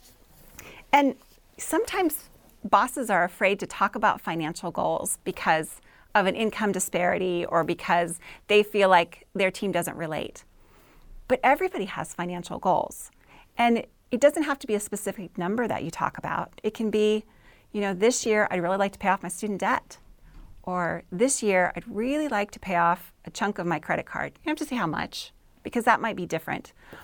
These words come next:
But we all have goals of, "I'd like to put more towards retirement. I'd like to,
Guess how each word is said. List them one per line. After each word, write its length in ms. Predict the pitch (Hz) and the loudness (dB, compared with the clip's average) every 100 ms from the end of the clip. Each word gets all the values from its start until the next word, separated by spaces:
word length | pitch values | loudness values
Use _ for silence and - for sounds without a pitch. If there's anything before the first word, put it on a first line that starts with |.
| - | 2
But 140 | 269 294 | 4 6
we 100 | 277 | 6
all 160 | 320 | 6
have 260 | 415 262 - | 4 -2 0
goals 400 | 190 180 185 185 | 6 6 6 0
of, 240 | 165 - - - - - - | -4 -6 -20 -20 -20 -20 -2
"I'd 140 | 196 | 0
like 140 | 196 - | 0 -4
to 60 | |
put 180 | 214 226 | -6 -6
more 180 | 196 208 | -2 -2
towards 300 | - 214 208 | 0 -2 -2
retirement. 760 | 208 - 214 196 - - - - - | -4 -2 0 0 0 -6 -12 -18 -6
I'd 180 | 185 180 | -4 0
like 260 | 175 - - | 0 -2 -8
to, 500 | - 190 185 180 | -4 0 0 0